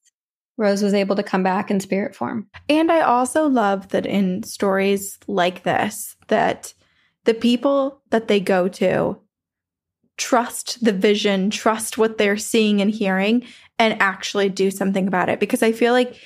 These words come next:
Speaker 2: it is probably so difficult, unless it's your own child, it is probably so difficult for someone like that man to convince himself that he should go into the police and be like,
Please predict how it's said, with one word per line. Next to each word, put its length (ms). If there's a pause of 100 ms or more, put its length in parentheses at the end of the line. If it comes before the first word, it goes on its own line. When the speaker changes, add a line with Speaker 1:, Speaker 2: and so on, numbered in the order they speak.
(300)
Speaker 2:
it 120
is 140
probably 420
so 560
difficult, 520
unless 320
it's 200
your 160
own 220
child, 540 (260)
it 120
is 120
probably 240
so 260
difficult 540
for 120
someone 320
like 200
that 200
man 440 (340)
to 640 (960)
convince 600
himself 760
that 80
he 140
should 240
go 200
into 180
the 80
police 280
and 80
be 80
like, 300